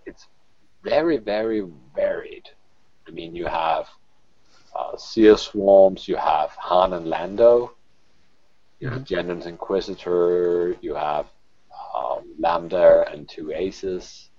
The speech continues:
Speaker 1: Wedge
Speaker 2: Mm-hmm.
Speaker 1: and Han, Karani and, uh, oh,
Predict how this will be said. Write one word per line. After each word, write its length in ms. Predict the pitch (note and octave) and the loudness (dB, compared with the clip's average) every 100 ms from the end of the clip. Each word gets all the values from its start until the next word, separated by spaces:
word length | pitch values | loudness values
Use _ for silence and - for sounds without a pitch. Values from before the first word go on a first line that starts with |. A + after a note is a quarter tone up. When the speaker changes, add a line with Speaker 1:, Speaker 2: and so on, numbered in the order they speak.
| - - - - - - - - - | -20 -20 -20 -20 -20 -20 -20 -20 -14
Speaker 1:
Wedge 280 | D#2+ F2 A#2+ | -10 -8 -10
Speaker 2:
Mm-hmm. 80 | F2 | -12
Speaker 1:
and 80 | - | -12
Han, 800 | - E2 E2 E2 E2 E2 D#2+ D2 - - - - - - - - - - - - - - | -6 -2 0 0 -2 -4 -8 -20 -20 -20 -20 -20 -20 -20 -20 -20 -20 -20 -20 -20 -20 -8
Karani 680 | F2 E2+ E2+ E2+ F2 E2+ | 0 2 2 0 -2 -6
and, 220 | D#2+ D#2+ E2 | -8 -8 -6
uh, 440 | D#2+ D#2 D#2 D2+ - - - - - - - - - | -6 -6 -10 -12 -18 -20 -20 -20 -20 -20 -20 -10 2
oh, 260 | - - | 2 2